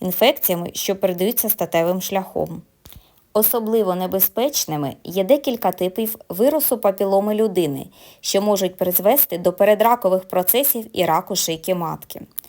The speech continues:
Тому я, як лікар, який знає ці майбутні наслідки, рекомендую зробити профілактику раку шийки матки.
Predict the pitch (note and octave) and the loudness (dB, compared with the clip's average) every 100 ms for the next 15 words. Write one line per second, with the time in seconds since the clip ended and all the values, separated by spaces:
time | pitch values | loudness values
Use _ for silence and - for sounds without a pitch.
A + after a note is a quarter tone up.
0 | - _ _ - A3+ C#4 C4+ A#3+ A3+ A3+ | -20 _ _ 0 2 4 4 4 2 0
1 | A3 A3 F#3 G3 G3 G#3+ G3+ G#3+ F#3+ F3+ | -2 0 0 0 0 -2 0 2 0 0
2 | F#3 F3+ F3 F3 E3+ E3 E3+ F#3 C4 G#3+ | -2 -2 -2 -4 -6 -4 -2 0 0 -2
3 | - - - - - - _ B3 B3+ D4 | -8 -10 -12 -12 -20 -20 _ -2 2 2
4 | D4 B3+ A3 G3+ G3 F3+ B3+ - G#3 - | 2 2 0 2 0 2 -2 -2 -2 2
5 | C#4 F4 D#4 G3 E3 - D#3 E3+ F#3 C4+ | 2 2 4 4 2 -6 -2 0 2 2
6 | C#4+ A#3 F#3 F#3 - G#3+ F#3 D#3 - - | 0 -2 -2 -2 -2 -2 -2 -6 -10 -16